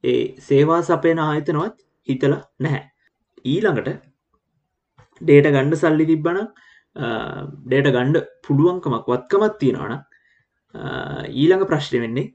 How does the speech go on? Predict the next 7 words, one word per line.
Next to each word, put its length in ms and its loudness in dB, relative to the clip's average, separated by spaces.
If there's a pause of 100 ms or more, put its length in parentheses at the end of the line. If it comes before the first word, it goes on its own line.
(500)
කොළඹින් 380 2 (280)
පොඩ්ඩක් 500 0
එළියට 260 6
ගියම, 240 2
අ, 140 -6 (920)
සිග්නල් 440 2
මදි. 240 -10